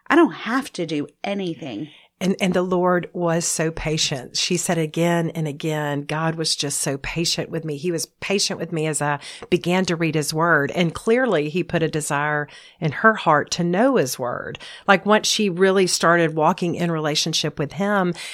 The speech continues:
Speaker 2: and how precious of the Lord to use a gentle voice with her. When she was in the meditation exercise, that she truly did feel him speak to her.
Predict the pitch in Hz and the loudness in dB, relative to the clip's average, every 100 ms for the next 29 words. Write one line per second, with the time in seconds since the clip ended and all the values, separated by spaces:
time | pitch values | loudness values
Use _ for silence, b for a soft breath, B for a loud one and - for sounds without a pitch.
0 | B - 202 180 175 - 202 208 - 220 | B 0 0 2 -2 0 0 2 2 0
1 | - 190 165 180 175 170 165 151 151 - | 0 -4 -2 -2 0 0 2 0 -2 -4
2 | - - 165 160 165 165 - 160 - 156 | -8 -4 -4 -2 0 0 -2 -4 -2 -4
3 | 156 165 147 143 139 139 143 - 131 143 | -4 -8 -10 -6 -6 -4 -6 -8 -10 -8
4 | 117 113 - _ 175 165 180 165 - 165 | -6 -6 -10 _ -4 -2 0 -2 -2 -2
5 | 185 185 175 165 165 160 - 160 143 - | 0 0 0 0 0 -2 -2 -4 -6 -6
6 | 139 - 143 135 135 131 - B B B | -6 -6 -4 -4 -2 -4 -6 B B B
7 | B B B - 156 151 - - _ _ | B B B 2 4 2 0 -14 _ _
8 | - - 196 165 - 214 214 220 196 151 | -2 0 0 -2 -2 4 4 4 2 2
9 | 170 170 165 - - 170 165 151 156 151 | 0 0 -2 -6 0 2 2 -2 -4 -2
10 | - - 147 - - 123 113 113 - | -2 -2 -4 -6 -10 -8 -6 -6 -8